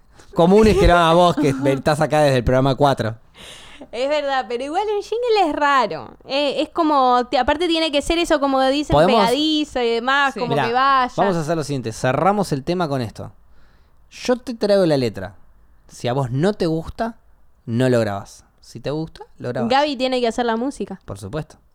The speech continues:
Speaker 2: ¿Y Gaby va a hacer la música?
Speaker 1: Por supuesto. El fuck you de Gaby es un sí,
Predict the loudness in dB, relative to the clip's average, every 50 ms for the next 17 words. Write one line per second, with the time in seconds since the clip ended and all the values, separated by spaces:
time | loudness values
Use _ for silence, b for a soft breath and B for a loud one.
0 | _ _ _ _ _ -20 -20 _ -20 -20 -20 -12 -6 -2 0 2 2 2 2 0
1 | 2 2 2 2 2 0 0 0 2 0 0 -2 -4 -6 -4 -4 -4 -4 -6 -10
2 | -20 -20 -14 -12 -12 -10 -10 -6 -2 -2 -2 -2 -4 -10 -18 -20 _ _ _ _
3 | _ _ _ _ _ -4 -4 -2 0 0 0 0 2 0 0 2 2 2 2 2
4 | 2 0 0 -2 -4 -6 -6 -6 -4 -2 -2 -2 -2